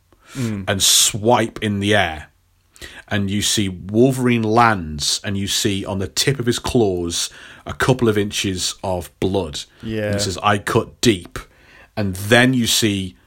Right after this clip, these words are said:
Speaker 2: um, Shinjin's blade, and it's bl-, like, half of it is blood. He goes, "But he cuts deeper."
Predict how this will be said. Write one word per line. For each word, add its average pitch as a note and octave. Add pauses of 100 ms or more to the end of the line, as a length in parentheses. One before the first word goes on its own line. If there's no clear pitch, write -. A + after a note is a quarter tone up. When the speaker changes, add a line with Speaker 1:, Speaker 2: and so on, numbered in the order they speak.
(320)
Speaker 2:
um, G2
Shinjin's A#2
blade, G#2 (300)
and G2
it's - (380)
bl-, G2+
like, G2
half A2+
of -
it G2
is F2+
blood. F2+
He F2
goes, F2 (200)
"But F2
he A2+
cuts -
deeper." F2+